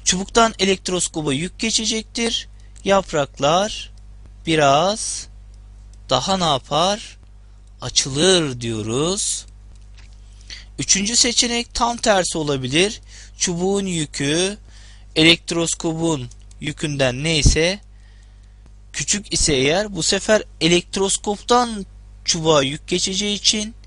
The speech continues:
yapraklar biraz ne olur? Kapanır. Çünkü elektroskopun yük miktarı ne yapacaktır? Azalacaktır. Demek ki kaç seçenek var arkadaşlar? Üç ayrı seçenek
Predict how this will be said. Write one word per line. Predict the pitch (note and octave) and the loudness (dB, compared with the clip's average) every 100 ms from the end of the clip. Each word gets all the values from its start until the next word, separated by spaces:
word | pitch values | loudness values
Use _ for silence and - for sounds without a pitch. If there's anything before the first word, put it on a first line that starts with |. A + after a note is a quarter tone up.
| - - - - - | -20 -20 -20 -20 -6
yapraklar | D#3 E3+ E3 D3 C3+ - B2+ C3+ D#3+ F3+ F3+ - - - - - - - - - - - - - - | 0 0 0 -2 -4 -4 0 2 4 2 -2 -8 -12 -16 -20 -20 -20 -20 -20 -20 -20 -20 -20 -20 -10
biraz | C3+ C3 B2 C#3 D3+ D#3 - - - - - - - - - - - - - - - - - - | -4 0 2 0 0 -4 -6 -8 -10 -16 -20 -20 -20 -20 -20 -20 -20 -20 -20 -20 -20 -20 -20 -12
ne | |
olur? | C3 A#2+ A2 C3+ D3+ D#3 - - - - - - | -8 -6 -6 -4 -4 -6 -10 -14 -16 -18 -20 -20
Kapanır. | - B2 - A#2 B2+ A#2 - | -14 -14 -12 -8 -6 -6 -6
Çünkü | - B2+ - | -8 -8 -8
elektroskopun | - D3 - C#3 B2+ - A#2+ A2 A#2 | -2 -2 -2 -6 -6 -6 -8 -8 -8
yük | C#3 - | -8 -10
miktarı | B2 - A2+ A2+ C3+ | -12 -6 -4 -4 -4
ne | |
yapacaktır? | D3 - G#2+ G#2 - - F3+ - - | -4 -4 -8 -10 -8 -6 -6 -8 -6
Azalacaktır. | C3 A2 F#2+ - - - - - - | -6 -4 -8 -12 -14 -16 -16 -16 0
Demek | G3+ A3 A3 | 2 2 0
ki | |
kaç | A3+ C4 B3 - | 0 2 4 2
seçenek | G3 F3+ E3 E3+ | 0 -4 -4 -2
var | D3+ | 0
arkadaşlar? | C#3+ - C3 C3 - G3+ G#3 - - | -2 -4 -4 -2 2 2 2 -4 -10
Üç | G3+ F#3+ - - | -6 -4 -2 2
ayrı | C#3 B2+ C3+ F3+ G3+ - - | 2 2 0 0 -2 -12 -12
seçenek | - F3 D#3 C#3 A2+ | -4 -2 -2 -4 -6